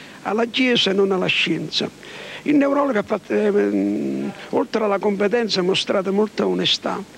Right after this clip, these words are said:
Ha detto: "Ma noi nel campo neurologico non abbiamo una terapia di guarigione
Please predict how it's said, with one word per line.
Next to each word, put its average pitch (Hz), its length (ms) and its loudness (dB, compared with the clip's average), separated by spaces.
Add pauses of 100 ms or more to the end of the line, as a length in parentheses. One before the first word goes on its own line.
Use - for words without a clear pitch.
(320)
Ha - 140 0
detto: 226 460 0
"Ma 226 160 2 (140)
noi 269 200 4
nel 220 160 2
campo 233 300 0
neurologico 202 640 2
non 233 160 2
abbiamo 196 360 0
una 196 140 0
terapia 196 460 0
di 185 100 4
guarigione 185 640 2